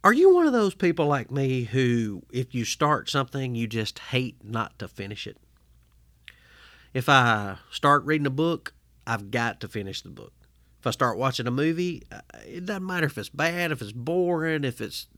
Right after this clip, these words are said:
terrible actors, I, I'm just, there's something in me, I've just gotta finish it. I, I'm sure many of you are that same way.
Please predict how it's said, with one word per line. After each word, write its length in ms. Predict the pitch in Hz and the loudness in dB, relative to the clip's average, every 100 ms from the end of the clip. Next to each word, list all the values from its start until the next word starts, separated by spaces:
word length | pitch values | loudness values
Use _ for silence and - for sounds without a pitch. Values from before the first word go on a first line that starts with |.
| - - | -20 -18
terrible 460 | - 165 160 139 120 | -4 0 2 0 -2
actors, 600 | 143 160 147 147 143 131 - | -4 -6 -4 -4 -4 -6 -6
I, 140 | 127 - | -6 -4
I'm 200 | 123 127 | -4 -2
just, 240 | 123 - - _ _ - - | -4 -6 -12 _ _ -14 -8
there's 160 | 117 | -4
something 320 | 160 147 147 | -2 -2 -2
in 120 | 127 107 | -4 -4
me, 120 | 98 | -6
I've 140 | 101 | -8
just 200 | 101 - | -8 -8
gotta 240 | 104 101 104 | -6 -6 -8
finish 360 | - - - | -14 -14 -14
it. 100 | - - _ _ - - - - - - | -16 -20 _ _ -20 -20 -20 -20 -20 -20
I, 140 | - - - - | -18 -16 -16 -2
I'm 160 | 185 175 | 0 2
sure 180 | 202 | 2
many 300 | 156 147 131 | 2 2 2
of 160 | 123 113 | 2 0
you 120 | 113 | -2
are 100 | 110 | -4
that 280 | 107 113 - | -4 -8 -6
same 300 | - 120 113 | -4 -2 -4
way. 220 | - 78 | -8 -14